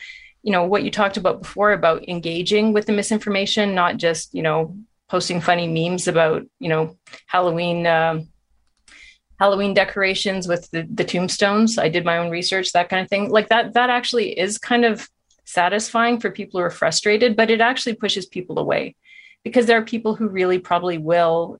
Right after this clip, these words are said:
um, benefit from that engagement and that conversation. And so, like I said, trying to have that open first step is really important.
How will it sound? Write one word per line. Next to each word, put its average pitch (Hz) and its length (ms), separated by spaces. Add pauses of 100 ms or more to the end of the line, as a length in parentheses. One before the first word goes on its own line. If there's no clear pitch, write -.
um, 170 280
benefit 196 540
from 196 240
that 180 140
engagement 165 540
and 165 100
that 156 100
conversation. 160 720
And 165 160
so, 180 340 (560)
like 196 200
I - 20
said, 196 240
trying 196 180
to - 300
have 185 160
that 175 200
open 175 340
first 170 260
step 160 300
is 165 120
really 165 220
important. 160 600